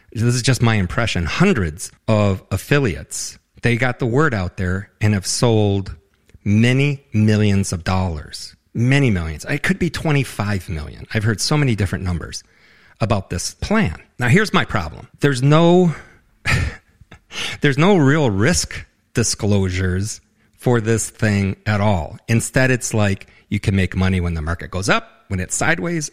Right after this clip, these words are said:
and when it goes down. I mean, that's, that's their spiel. You can make money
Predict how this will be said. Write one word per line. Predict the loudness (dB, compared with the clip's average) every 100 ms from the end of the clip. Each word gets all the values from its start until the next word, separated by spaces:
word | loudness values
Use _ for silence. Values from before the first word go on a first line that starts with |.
| 0
and | 2
when | 2
it | 0
goes | -4 -6
down. | -10 -12 -16 _ _ _ _ -2
I | 0
mean, | 2
that's, | 0 -2 -2
that's | -2 -2 -4
their | -2
spiel. | -2 -2 -6 -4
You | -4
can | 0 2
make | 2 2
money | 2 2 0 -4 -8